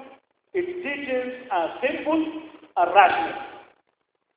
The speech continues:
And that is why in a number of verses in the Quran, Allah subhanahu wa ta'ala mentions the simplicity of Islam and its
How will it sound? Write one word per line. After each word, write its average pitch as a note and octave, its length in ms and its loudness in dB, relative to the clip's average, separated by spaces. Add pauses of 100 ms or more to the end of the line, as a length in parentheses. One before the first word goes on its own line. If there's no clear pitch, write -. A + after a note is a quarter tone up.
(140)
And G3+ 160 6
that D#4 200 6
is - 160 -4
why B3+ 320 10
in G#3 240 2
a F#3+ 60 0
number C#4+ 260 2
of A#3 400 6
verses G3+ 560 4
in F3 60 -8
the E3+ 80 0
Quran, F#3+ 420 6 (880)
Allah A#3 340 8
subhanahu A#3 440 2
wa A#3 80 0
ta'ala A#3+ 440 4
mentions C4+ 520 2 (420)
the G#3 180 6
simplicity A#3+ 800 0
of - 160 -4
Islam - 640 -2 (500)
and F#3+ 300 4
its - 160 -4